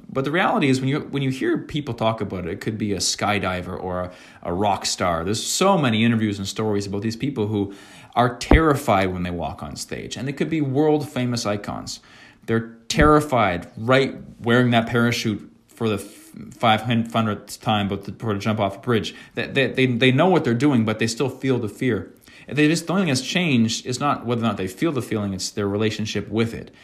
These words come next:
Because they've, they've, they've flirted with it enough, they've danced with it enough to know that, okay, I'm gonna expect this feeling. And it, like, comes every time. I smile and say, "Hey, good to see you." And I go and I jump anyway, or I sing anyway, or I play gu-, the guitar anyway.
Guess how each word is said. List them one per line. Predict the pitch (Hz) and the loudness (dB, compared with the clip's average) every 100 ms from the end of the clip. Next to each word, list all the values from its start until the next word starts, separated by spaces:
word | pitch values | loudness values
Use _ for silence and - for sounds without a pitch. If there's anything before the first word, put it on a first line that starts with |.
| - - - | -20 -20 -4
Because | 117 120 113 | 0 2 2
they've, | 120 110 104 | 4 2 0
they've, | 110 107 101 - - - | 0 0 -2 -14 -20 -8
they've | 113 107 104 | 0 0 -2
flirted | - 139 170 160 | -2 2 4 4
with | 127 120 | 4 2
it | 110 | 0
enough, | 107 113 104 | 2 2 0
they've | 107 104 | -2 -2
danced | 104 127 151 - | 2 2 2 -2
with | 117 | -4
it | 107 | -2
enough | 110 104 | -2 -2
to | 110 | -2
know | 117 123 | 2 2
that, | 120 110 - | 2 0 -4
okay, | 208 349 113 - - | -2 0 0 -4 -4
I'm | 107 107 | -2 0
gonna | 107 | -2
expect | 92 - - 87 - | -2 -6 -6 -6 -6
this | 117 | -8
feeling. | - 98 131 185 - - _ _ _ _ _ - - - | -4 -2 -2 -4 -10 -20 _ _ _ _ _ -20 -12 -2
And | 113 104 - | 0 -2 -6
it, | - - | -14 -12
like, | - - | -14 -8
comes | 95 92 | -6 -4
every | 92 101 | -2 -2
time. | 104 101 131 - - - - | 0 0 -2 -6 -18 -20 -6
I | 90 123 | 0 2
smile | - 131 117 135 | 2 4 4 4
and | 131 123 | 2 0
say, | 123 117 | 2 2
"Hey, | 110 147 | 2 0
good | - 143 | 0 -2
to | 131 | -2
see | - 175 | -2 -2
you." | 220 - | -2 -2
And | 123 | 0
I | 117 120 | 0 0
go | 117 113 117 | 2 2 4
and | 110 | 2
I | 107 | 0
jump | 110 107 | 0 0
anyway, | 101 92 90 80 | 0 -2 -4 -8
or | - 104 101 | -6 -2 -2
I | 101 | -2
sing | - - 117 | -2 0 0
anyway, | 101 95 85 80 | 0 -2 -4 -8
or | 82 | -8
I | 87 | -10
play | 87 104 | -4 -4
gu-, | 101 101 | -4 -6
the | - 101 | -8 -10
guitar | - 92 90 | -8 -8 -8
anyway. | 87 69 - | -8 -12 -16